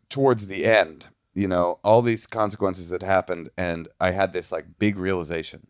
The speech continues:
which, uh, you know, a lot of people have, which is, okay, I'm starting to realize that the problems in my life are not, um,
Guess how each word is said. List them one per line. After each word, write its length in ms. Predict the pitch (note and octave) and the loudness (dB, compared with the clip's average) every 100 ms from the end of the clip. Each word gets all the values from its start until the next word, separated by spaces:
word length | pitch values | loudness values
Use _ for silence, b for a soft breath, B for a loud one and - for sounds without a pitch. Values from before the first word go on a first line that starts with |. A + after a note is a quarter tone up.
| _ | _
which, 280 | - E2 - - _ - | -14 -14 -14 -18 _ -4
uh, 40 | |
you 80 | G2 | -2
know, 100 | D#2 | -2
a 20 | |
lot 200 | D#2 G2+ | 2 4
of 60 | G#2+ | 2
people 200 | E2 C#2 | -2 -12
have, 200 | C#2+ - _ _ - | -16 -18 _ _ -10
which 200 | F2+ E2+ | -8 -6
is, 220 | D2+ - | -8 -6
okay, 400 | G2 - F2+ C#2 C#2 _ _ _ | -6 -4 -4 -6 -10 _ _ _
I'm 80 | F2 | -10
starting 500 | - - A2 B2+ C3+ | -4 2 4 4 0
to 280 | A#2 A2+ - - | -4 -8 -8 -12
realize 720 | F#2 G#2+ G#2 F2 D#2 D#2 - b b b - | -2 6 6 6 4 -4 -16 b b b -14
that 140 | F#2 | -8
the 60 | - | -6
problems 600 | - A2+ A#2+ D3 C3 A#2 | 4 6 6 4 0 -2
in 60 | |
my 120 | G#2 | 0
life 400 | G2 F2 E2 E2+ - | 0 2 0 -2 -8
are 120 | F2 | -8
not, 500 | E2 E2+ G2+ A#2 - _ _ _ _ _ - | -6 0 4 2 0 _ _ _ _ _ 0
um, 580 | G2 F#2+ F#2 F2+ F2 | 2 4 2 0 -6